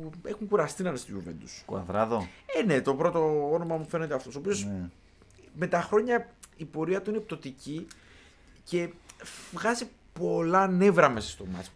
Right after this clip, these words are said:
Speaker 1: Πολλά νεύρα.
Speaker 2: Ανόητες κάρτες. Α,
Speaker 1: Ναι.
Speaker 2: εντάξει, και αυτόν τον έχουν βαλσαμώσει.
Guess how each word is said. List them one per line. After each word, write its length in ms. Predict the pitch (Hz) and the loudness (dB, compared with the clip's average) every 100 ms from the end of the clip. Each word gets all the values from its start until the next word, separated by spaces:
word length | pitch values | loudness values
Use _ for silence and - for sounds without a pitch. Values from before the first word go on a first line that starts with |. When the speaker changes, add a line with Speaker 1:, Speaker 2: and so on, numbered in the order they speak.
| - | -8
Speaker 1:
Πολλά 580 | 175 170 160 156 160 165 | 0 4 4 4 2 2
νεύρα. 420 | 160 135 113 120 | 0 -2 -2 -2
Speaker 2:
Ανόητες 460 | 98 101 110 - - - | 0 0 -2 -6 -14 -12
κάρτες. 500 | 98 98 - 113 - | -10 -10 -10 -12 -8
Α, 80 | 120 131 - | -8 -8 -6
Speaker 1:
Ναι. 100 | 202 | 0
Speaker 2:
εντάξει, 460 | 170 143 123 110 107 | 4 4 4 2 0
και 80 | |
αυτόν 200 | 107 123 | -6 -4
τον 100 | 127 | -4
έχουν 220 | 113 143 117 | -4 -2 2
βαλσαμώσει. 720 | 101 - 87 90 117 - | 2 2 -4 -4 -4 -6